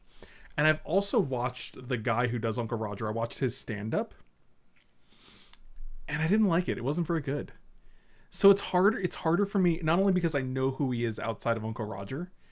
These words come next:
but also I know his stand-up, I didn't enjoy it, so I'm like, I don't know, it's a weird feeling. Like, I'm kinda like,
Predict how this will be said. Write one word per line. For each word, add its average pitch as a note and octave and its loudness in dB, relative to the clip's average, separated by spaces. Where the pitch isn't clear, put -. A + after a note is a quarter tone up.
but E3+ 6
also E3 2
I D#3+ 4
know C#3 4
his B2 0
stand-up, B2+ -2
I D3 2
didn't D#3 0
enjoy D#3 0
it, D#3+ -2
so D#3 -2
I'm C3 -2
like, A#2+ -2
I - -4
don't F#3+ 6
know, F3+ 8
it's D3 -2
a D#3+ 4
weird D#3 0
feeling. C3 -2
Like, A#2+ -4
I'm C3 -2
kinda D3 0
like, B2+ -2